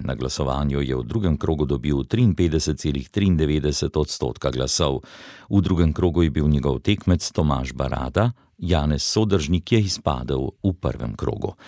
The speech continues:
Več o športnih rezultatih pa Jure Sešek.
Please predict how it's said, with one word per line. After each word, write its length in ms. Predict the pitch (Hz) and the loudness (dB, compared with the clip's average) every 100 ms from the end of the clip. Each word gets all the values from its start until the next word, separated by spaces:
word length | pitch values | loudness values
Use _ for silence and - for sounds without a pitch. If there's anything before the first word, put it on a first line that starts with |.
| - - | -20 0
Več 240 | 92 82 85 | 2 2 0
o 80 | |
športnih 480 | 82 - 92 - 73 - | -2 2 2 2 -2 0
rezultatih 680 | 69 65 98 98 95 76 | -2 0 2 2 0 -4
pa 160 | - 64 | -2 -4
Jure 380 | 65 85 113 101 | -2 0 2 2
Sešek. 540 | - - - - - | 0 -4 -6 -8 -10